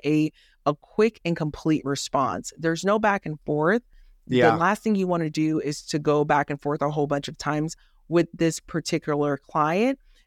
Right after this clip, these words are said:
Speaker 1: They're not only dealing with the one-off client who has encountered this fire or water pipe that burst, they're dealing with an entire national disaster, natural disaster, like in Maui, or, you know, they're doing a
Speaker 2: Ooh,
Speaker 1: lot.
Speaker 2: man.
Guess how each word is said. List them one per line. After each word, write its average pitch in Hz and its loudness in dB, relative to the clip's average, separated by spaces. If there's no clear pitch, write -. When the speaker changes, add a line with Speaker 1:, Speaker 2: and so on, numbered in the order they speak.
Speaker 1:
They're 202 4
not 311 2
only 196 0
dealing 170 2
with 165 2
the 156 4
one-off 165 0
client 160 -2
who 151 2
has 151 0
encountered 151 -2
this 139 -2
fire 190 2
or 147 -2
water 147 -2
pipe - -2
that 139 -4
burst, 165 0
they're 262 4
dealing 226 2
with 190 -2
an 175 0
entire 196 0
national 165 -2
disaster, 147 -2
natural 156 0
disaster, 147 -2
like 139 -2
in 190 4
Maui, 151 0
or, 123 2
you 175 2
know, 147 4
they're 170 4
doing 170 0
a 139 0
Speaker 2:
Ooh, 117 2
Speaker 1:
lot. 120 2
Speaker 2:
man. 113 -16